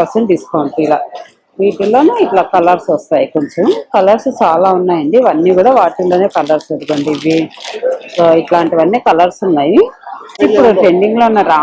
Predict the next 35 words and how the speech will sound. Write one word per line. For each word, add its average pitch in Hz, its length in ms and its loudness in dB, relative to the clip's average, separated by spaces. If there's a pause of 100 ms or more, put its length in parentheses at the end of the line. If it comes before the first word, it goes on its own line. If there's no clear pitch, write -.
(140)
మ్యాంగో 214 280 0 (100)
శారీస్ 170 440 0
అండి, 165 200 2 (160)
ఎల్లో 175 220 2 (140)
కాంబినేషన్ 180 540 2
లో 185 120 4
వచ్చింది. 165 440 -2 (760)
So, 202 100 0 (600)
ఫోర్టీన్ 202 500 2
ఫైవ్, 190 220 2 (100)
ఫిఫ్టీ 185 340 0
థౌజండ్ 202 360 2
అయితే 190 140 2 (100)
ఫార్టీ 196 220 0
ఫైవ్ 175 180 2
థౌజండ్ 175 380 2
వస్తుందంట. 175 480 0 (100)
వీటిలో 233 340 2
కలర్స్ 185 380 0
చాలా 165 320 0
ఉన్నాయి. 156 280 0 (320)
రా 185 60 2 (160)
మ్యాంగోలో 190 440 2 (120)
ఇవన్నీ 185 280 2 (100)
కలర్స్ 165 420 0
అంట, 143 120 -4 (160)
ఇట్లా 160 180 -2 (260)
గ్రీన్, 170 400 4 (240)
బ్లూ, 175 160 4 (680)
ఇదిగోండి, 180 400 2
ఇది 170 160 2
కూడా 214 220 2
రా 190 80 4 (180)
మ్యాంగోనే. 202 520 0 (200)
ఇట్లా 208 200 0